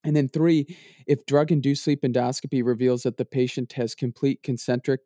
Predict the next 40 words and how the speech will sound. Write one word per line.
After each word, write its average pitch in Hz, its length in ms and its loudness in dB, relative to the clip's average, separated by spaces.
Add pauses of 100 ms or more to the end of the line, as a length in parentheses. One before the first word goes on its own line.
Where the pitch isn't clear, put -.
collapse 120 400 -4
at 127 100 -4
the 123 60 -2
velum, 127 440 0 (140)
as 117 160 -6
well 123 200 2
as 117 160 -4
lateral 120 480 0
pharyngeal 123 420 -2
wall 117 220 -4
collapse. - 600 -10 (520)
There's, 147 400 2 (160)
um, 143 320 2
really 190 200 4
no 143 400 4
absolute 143 520 0
contraindication 147 880 -2
to 143 80 0
M 143 80 0
M 139 100 0
A, 143 140 4
but 131 180 2 (180)
things 143 240 0
you'll 131 120 2
hear 135 240 0
about 131 400 0
and 123 100 -2
read 127 160 2
about 123 320 -2
is 117 140 -4
that 120 220 -2 (300)
older 139 320 2
the 131 120 0
patient 131 400 -2
gets, - 420 -2 (220)
the, 120 400 0 (340)
um, 123 240 -2
more 127 220 0
challenging 127 560 -2
that 123 220 -4